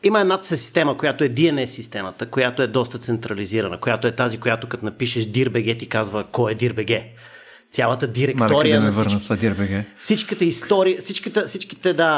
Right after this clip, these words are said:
Speaker 1: р-, а, нали, въпреки че има го-, големи дървовидни системи за кеширане, в края на краищата има само няколко, така, топ-левел домейн сървъри, които управляват всичкото това в интернет. Има няколко, така, така, тъй да се каже, ботълнека и централни неща и в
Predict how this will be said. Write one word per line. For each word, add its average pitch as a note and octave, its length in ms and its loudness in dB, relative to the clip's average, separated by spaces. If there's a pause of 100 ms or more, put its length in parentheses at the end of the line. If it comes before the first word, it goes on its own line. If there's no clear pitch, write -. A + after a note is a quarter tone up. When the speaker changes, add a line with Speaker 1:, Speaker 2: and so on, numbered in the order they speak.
(180)
Speaker 1:
р-, D3+ 200 0
а, D3+ 200 2 (300)
нали, D#3+ 260 2
въпреки F#3 360 -2
че F#3+ 260 -6
има F3+ 240 2 (180)
го-, C3+ 400 -4
големи D3 320 4
дървовидни C#3+ 520 0
системи D#3+ 400 0
за B2+ 80 -8
кеширане, E3+ 420 -2
в - 60 -12
края F3+ 180 0
на D#3+ 60 2
краищата E3 360 -2
има D#3 140 2
само D3 240 0
няколко, B2 840 0
така, A2 300 0 (260)
топ-левел B2+ 580 2
домейн A#2+ 360 2
сървъри, A#2+ 480 -2
които B2 280 -4
управляват A2+ 680 0 (220)
всичкото - 480 -4
това - 220 -2
в - 100 -8
интернет. G2 400 -6 (300)
Има A3+ 160 4
няколко, F3+ 460 0
така, D#3 360 0 (300)
така, C3+ 440 2 (140)
тъй D3+ 100 4
да B2 80 -2
се - 100 -10
каже, C3 240 -2
ботълнека A#2+ 680 0
и B2+ 180 -2
централни B2 600 0
неща A2 340 -2
и B2 100 2
в A2+ 100 0